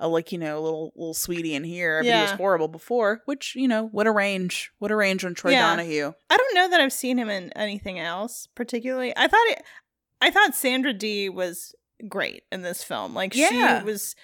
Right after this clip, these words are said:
Speaker 2: so sweet, and I really
Speaker 1: She was
Speaker 2: felt
Speaker 1: in
Speaker 2: like
Speaker 1: that
Speaker 2: she had a
Speaker 1: movie,
Speaker 2: lot of
Speaker 1: too.
Speaker 2: complicated. Oh, I
Speaker 1: She was
Speaker 2: didn't
Speaker 1: in
Speaker 2: know that.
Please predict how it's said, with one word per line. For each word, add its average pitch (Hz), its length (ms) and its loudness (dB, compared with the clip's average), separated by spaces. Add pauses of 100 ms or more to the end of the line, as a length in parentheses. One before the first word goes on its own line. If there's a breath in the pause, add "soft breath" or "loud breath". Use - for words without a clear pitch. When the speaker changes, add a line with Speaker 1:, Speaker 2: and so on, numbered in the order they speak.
(220 soft breath)
Speaker 2:
so 254 760 4
sweet, 254 500 -4
and 226 80 -4
I 226 40 2
really 226 240 0
Speaker 1:
She 349 60 2
was 392 80 4
Speaker 2:
felt 415 100 4
Speaker 1:
in - 60 2
Speaker 2:
like 392 80 4
Speaker 1:
that 392 80 2
Speaker 2:
she - 40 2
had 254 80 4
a - 40 4
Speaker 1:
movie, 226 100 4
Speaker 2:
lot 208 100 2
of 339 60 0
Speaker 1:
too. 330 100 -4
Speaker 2:
complicated. 185 760 -6 (240)
Oh, - 220 -6
I 311 60 -16
Speaker 1:
She 330 60 -10
was 269 80 -4
Speaker 2:
didn't 285 60 2
Speaker 1:
in 269 40 2
Speaker 2:
know 262 60 2
that. 262 60 0